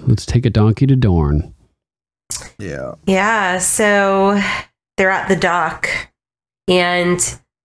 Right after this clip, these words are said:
Speaker 3: Prince Doran to Jaime is saying, you know, "I'm wishing you a safe journey home," and, uh, notions to Ilaria to s-, say farewell, and Ilaria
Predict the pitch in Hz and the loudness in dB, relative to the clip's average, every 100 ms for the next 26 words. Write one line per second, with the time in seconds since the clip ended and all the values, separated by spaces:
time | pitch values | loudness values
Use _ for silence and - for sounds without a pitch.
0 | _ - 214 196 - 196 185 180 180 190 | _ -2 0 0 0 0 2 2 2 2
1 | 190 180 - 160 - 170 165 170 185 185 | 0 -2 -4 -2 0 2 2 4 4 4
2 | 170 - - - - - 175 170 170 156 | 2 0 -2 -4 -4 -2 0 2 2 2
3 | 160 170 - 180 - 196 185 180 185 185 | 0 -2 -2 -2 0 2 2 2 0 -2
4 | - 214 240 233 190 180 196 220 180 160 | 0 0 0 0 0 2 2 2 0 -2
5 | - - _ _ _ _ _ _ _ _ | -6 -12 _ _ _ _ _ _ _ _
6 | _ _ _ - - - _ - 214 214 | _ _ _ -6 -6 -10 _ 0 2 2
7 | 202 202 196 - 196 180 190 185 175 180 | 2 0 0 2 2 2 2 2 2 2
8 | 180 175 180 190 185 - - - - 185 | 2 2 0 -2 -2 -2 -2 -4 0 0
9 | 175 180 165 160 151 160 170 - 175 170 | 0 0 0 0 0 0 0 -2 -2 0
10 | 170 170 170 - 175 170 175 175 180 175 | 0 0 -2 -4 -2 0 0 0 0 2
11 | 170 165 175 165 | 0 0 -2 -6